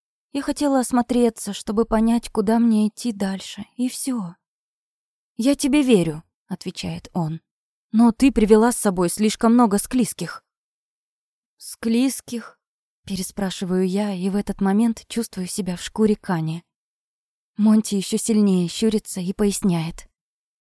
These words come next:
«За чертой города около двух с половиной сотен склизких серых существ. Раньше они были людьми, а потом стали склизкими».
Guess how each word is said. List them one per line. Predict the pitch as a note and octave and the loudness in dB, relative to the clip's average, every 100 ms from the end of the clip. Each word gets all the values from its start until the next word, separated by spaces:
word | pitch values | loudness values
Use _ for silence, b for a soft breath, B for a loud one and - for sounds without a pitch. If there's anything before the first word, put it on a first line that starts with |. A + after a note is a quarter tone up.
| - | -8
«За | F#3 F#3+ | -4 -2
чертой | - A3 A#3 G#3 | -2 0 2 2
города | D#3+ G3+ B3+ F3+ F3 | 4 4 6 2 0
около | F3+ G#3+ G#3 | -2 0 2
двух | G3+ A3+ | 2 0
с | - | 0
половиной | - G#3 G#3+ G#3+ F#3+ | 0 2 4 4 2
сотен | - C4 - F#3 | 2 0 2 -2
склизких | - G#3+ A#3+ - F3 | 0 2 2 0 -4
серых | - A#3+ A#3 | 2 4 4
существ. | - F#3+ - D#3+ - - _ _ _ _ _ | 0 -6 -8 -12 -14 -20 _ _ _ _ _
Раньше | A3+ A#3 A#3+ | 2 4 6
они | A3+ A#3 | 6 6
были | A#3 A3+ | 6 6
людьми, | G#3 G#3+ C4 D#4 A3 | 4 4 6 8 8
а | E3+ | 4
потом | G#3 G3+ C#4 C#4+ A3 G3+ | 0 2 4 4 2 -2
стали | - - - C4 D4 | -8 -10 -2 0 0
склизкими». | - G#3+ G#3+ - A3+ G#3+ G3+ | 0 4 4 4 2 2 2